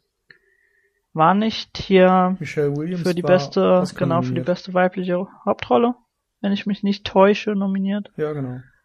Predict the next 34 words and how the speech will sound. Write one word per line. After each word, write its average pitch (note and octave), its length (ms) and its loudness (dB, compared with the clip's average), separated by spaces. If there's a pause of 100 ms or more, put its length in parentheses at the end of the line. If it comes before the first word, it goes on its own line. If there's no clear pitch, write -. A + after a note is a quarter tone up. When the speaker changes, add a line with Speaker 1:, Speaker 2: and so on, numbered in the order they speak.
(140)
Speaker 2:
Das C3 240 -18
war B2+ 140 -14
richtig. B2+ 260 -18 (200)
Speaker 1:
So A#2+ 180 -10
ungefähr B2+ 360 -10
war A#2+ 100 -4
das, B2+ 200 -8
ja. - 140 -10 (1300)
Genau, C#3+ 240 4
auf - 160 6
jeden G3 160 6
Fall - 300 -8
ist F3+ 220 -6 (280)
definitiv F#3 600 0
kein D3 260 -2
Name C#3+ 320 0
mehr, C3 180 -4
den C3 160 -8
man B2+ 320 -10 (140)
irgendwie, C3 540 -10
äh, - 60 -14 (960)
ja, B2+ 340 -6
noch C#3+ 100 -8
nie D3+ 180 -2
gehört D3 420 -2
haben D3 380 -6 (500)
sollte. C#3+ 460 -8 (1200)
Hat E3 160 0
auf D#3 140 -2
jeden D#3 120 -4
Fall C#3+ 200 -2
schon - 160 -10
Aufsehen - 360 -8
erregt. B2 140 -10